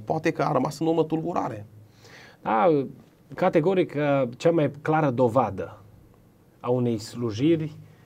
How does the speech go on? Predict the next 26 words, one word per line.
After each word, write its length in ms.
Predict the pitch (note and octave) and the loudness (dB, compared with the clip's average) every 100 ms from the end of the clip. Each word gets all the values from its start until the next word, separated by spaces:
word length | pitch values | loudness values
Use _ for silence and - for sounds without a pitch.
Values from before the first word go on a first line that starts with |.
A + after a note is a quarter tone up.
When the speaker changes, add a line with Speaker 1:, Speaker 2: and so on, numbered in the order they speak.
| - - - | -20 -20 -10
Speaker 2:
uh, 220 | A#2+ A2 | -6 -6
încredințate 460 | - C3 C#3 B2+ D3 | -6 -2 -2 -2 -4
de 60 | |
Dumnezeu 560 | A#2 A2+ G#2+ G#2 F#2 E2 - G#2 | -2 -2 -2 0 -2 -4 -12 -10
unui, 360 | G#2+ G#2 G2 F#2+ | -8 -6 -6 -8
uh, 240 | F2+ E2 - | -10 -12 -14
uh, 300 | F#2+ F2 - | -16 -14 -10
unui 140 | A2 G#2+ | -8 -6
individ, 360 | G#2+ G#2 F#2 | -6 -4 -6
unui, 240 | F#2+ G2 G2+ - | -6 -10 -12 -10
unei 160 | A2+ | -10
persoane 280 | A2 G#2+ A#2+ | -8 -10 -10
din 100 | G#2 | -10
trupul 180 | G#2+ G2+ | -12 -12
lui 100 | G2 | -12
Hristos, 380 | F#2+ - - - - - - - - - | -14 -14 -16 -20 -20 -20 -20 -20 -20 -10
uh, 380 | G2+ G2+ G2 B2 | -4 -4 -4 0
este 520 | D3+ D3+ C#3+ C3 A#2 - - - | -2 0 -4 -4 -8 -14 -20 -6
ce 120 | D#3 | -2
rămâne 200 | C#3 C#3 | -2 -2
în 80 | D3+ | -4
urmă, 180 | A#2 F#2+ | -4 -6
ce 140 | B2+ | -8
se 140 | - | -4
zidește, 500 | A#2 C3+ C3 G2+ - | -2 0 -2 -4 -16
nu? 80 | D#2+ | -18